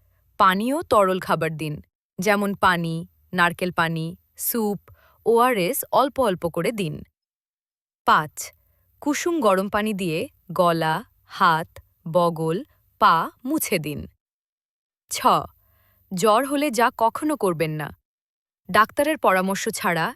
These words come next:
অ্যান্টিবায়োটিক দেবেন না, বারবার প্যারাসিটামল দেবেন না, ছয় ঘন্টার আগে নয়। সাত, কোন বয়সে ওষুধ দেবেন? বড় শিশুদের ক্ষেত্রে একশো দশমিক চার ডিগ্রি ফারেনহাইটের ওপরে হলে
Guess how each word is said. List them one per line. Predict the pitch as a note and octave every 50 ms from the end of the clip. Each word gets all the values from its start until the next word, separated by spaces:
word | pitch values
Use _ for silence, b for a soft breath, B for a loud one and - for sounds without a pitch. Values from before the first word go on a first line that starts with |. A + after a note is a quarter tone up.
| _
অ্যান্টিবায়োটিক | - - F#3+ G3+ - B3 G#3+ A#3 A#3 A#3+ A3+ B3+ G#3+ F#3+
দেবেন | F#3+ F#3 E3+ E3 D#3+
না, | D#3 D#3 D3+ D3+ D3 - b b b b b b b b b
বারবার | G3 G#3+ A3 A#3 A#3+ A#3 C#4+ D4
প্যারাসিটামল | - - G3+ G3 G3 - G3+ F3 G3 F3+ F3+ F3+ F3+
দেবেন | F3+ E3+ E3 D#3 D#3+ D#3+ D#3+ D#3
না, | D3+ D#3 - _ _ _ _ _ _ _ -
ছয় | - - - G#3 A3 A#3+
ঘন্টার | A3 B3+ C#4+ C#4 D#4+ D4+ C4
আগে | G3+ F3 D#3+ E3
নয়। | D#3+ D#3 C#3 - - - _ _ _ _ _ _ _ _ _ _ _ _ _ _ _ _ _ _ -
সাত, | - - - B3+ G3+ D#3+ - - _ - _ _ _ _ _ _ _ _ _ _ _ _ -
কোন | C4+ D4 E4+ F4+ E4
বয়সে | C4 G#3 F3+ F3+ F3 - A3+ A3
ওষুধ | G#3 F#3+ - - G3+
দেবেন? | F3 E3+ G3 F#3 F3+ G3 B3 F4 _ _ _ _ _ _ _ _ _ _ _ -
বড় | F#3 G3+ G3+ A3 C#4 D4+
শিশুদের | - C#4 A3+ - A3+ F#3+ G3+ G3
ক্ষেত্রে | - - G#3+ F#3+ - - - E3 E3+ C4+ - b b b b b b
একশো | - F#3+ A3+ - - - E4
দশমিক | B3 D4 C#4+ - D#4 D4+ D#4 - -
চার | - - G3+ F#3+ G#3+
ডিগ্রি | A3 A3 B3 G3+ A3 C4
ফারেনহাইটের | - - F#3+ F3+ F#3 F#3+ G3 G3+ F#3 F3+ - G#3+ - -
ওপরে | F#3+ E3+ - A3+ A#3+ B3+
হলে | A3 G3 E3+ D#3 D#3